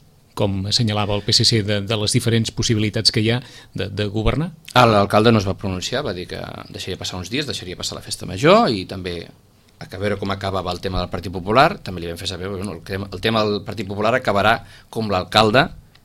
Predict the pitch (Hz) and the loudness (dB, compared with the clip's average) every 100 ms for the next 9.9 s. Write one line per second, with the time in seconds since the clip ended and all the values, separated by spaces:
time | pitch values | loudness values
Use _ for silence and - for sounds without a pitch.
0 | _ _ - - 110 117 113 120 151 - | _ _ -20 -8 2 6 6 4 0 -2
1 | 113 120 113 127 151 104 90 131 95 - | 2 4 4 2 2 2 2 2 2 -2
2 | _ 92 90 101 101 90 95 - 95 107 | _ -12 -10 -8 -6 -6 -8 -8 -6 -4
3 | 123 - 107 107 - 107 98 98 95 90 | -4 -4 -4 -4 -4 -4 -4 -4 -4 -8
4 | - - - - - 117 104 90 95 120 | -14 -20 -20 -14 -6 -4 -4 -6 2 4
5 | 190 131 104 95 92 90 90 92 87 76 | 4 2 0 0 -2 0 -2 -2 -2 -4
6 | - - - - - - 101 113 131 131 | -8 -16 -12 -10 -4 0 2 2 2 0
7 | 104 98 107 117 147 101 90 92 92 90 | 0 0 0 0 0 0 0 -2 -4 -2
8 | 85 87 85 - - - - - - - | -2 -4 -4 -8 -12 -14 -16 -18 -20 -20
9 | - - _ - 113 113 101 95 | -20 -20 _ 2 2 4 0 0